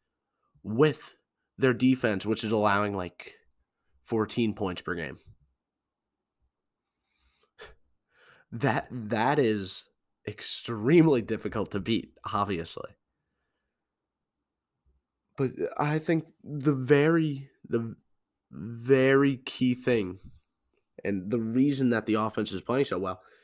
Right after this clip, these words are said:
it's because they notice how much talent they have. These five-yard gains on most teams, you know, these easy concepts, these spacing, and, you know, just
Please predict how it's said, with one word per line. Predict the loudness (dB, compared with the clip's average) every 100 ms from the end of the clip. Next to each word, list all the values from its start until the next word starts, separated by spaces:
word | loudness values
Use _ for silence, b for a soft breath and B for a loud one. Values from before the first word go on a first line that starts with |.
| b
it's | -12 -6
because | -4 -2 0
they | 0 2
notice | 2 0 -2 -6 -18 -20
how | -2 0
much | 2 0
talent | 0 2 2
they | 0
have. | 0 0 -2 -4 _ _ _ _ _ _ _ _ _ _
These | -4 -2 -2
five-yard | -2 2 2 4 2 2
gains | 2 0 2
on | 0
most | 0 -4 -4
teams, | -4 -4
you | -4
know, | -6 -6
these | -6 -6
easy | 0 0 0
concepts, | -2 -2 -2 -4 -6 -8 -8
these | -8 -10 -14 _ _
spacing, | -14 -2 4 4 4 2 4 4 0 -4 _ _ _
and, | -8
you | -6
know, | -6
just | -8 -14